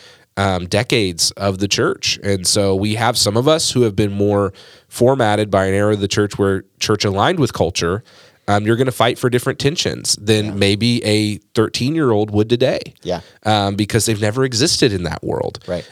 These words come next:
Speaker 1: And so we need to just recognize where do those things come from. Um, and, and also understand that they're going to shift over time.
Speaker 2: Mm-hmm.
Speaker 1: Um, if we're being,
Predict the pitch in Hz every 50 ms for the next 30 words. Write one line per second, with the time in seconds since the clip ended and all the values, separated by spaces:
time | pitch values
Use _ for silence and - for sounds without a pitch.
0 | - - 120 123 120 113 - - 131 120 117 113 123 147 175 185 156 156 143 135
1 | 160 - - - 123 113 110 123 151 185 - - 170 156 143 120 113 110 101 107
2 | 104 107 117 135 139 127 123 117 - - 120 107 98 - - - 98 98 98 -
3 | - 52 50 - - - _ _ _ _ _ _ _ _ - 113 113 110 107 101
4 | 98 95 92 90 - - 127 123 123 120 117 117 98 - - - _ _ _ _
5 | - 131 139 139 135 - - 127 147 170 110 - 170 139 123 135 131 123 120 -
6 | - 143 139 151 139 123 117 113 110 110 131 127 120 107 123 123 139 165 170 156
7 | 143 127 - - 135 123 120 113 107 - - - - - 170 175 151 117 - -
8 | - - - _ _ _ _ _ _ _ - 117 113 107 101 101 95 - - -
9 | 117 110 87 52 53 53 76 110 110 - _ _ - 101 104 95 92 98 95 117
10 | 117 110 107 104 101 98 95 95 90 - _ - - 139 160 - - 147 147 143
11 | 131 110 120 123 123 120 120 117 113 113 110